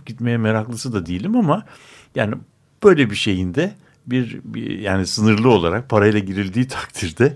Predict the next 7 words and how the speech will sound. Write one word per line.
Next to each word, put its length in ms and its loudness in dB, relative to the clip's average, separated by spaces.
e, 380 -4
Disneyland 720 -4
projesini 440 -6
anlayabiliyorum. 640 -2
Ama 340 0
şehir 380 -2
mekanında 1000 2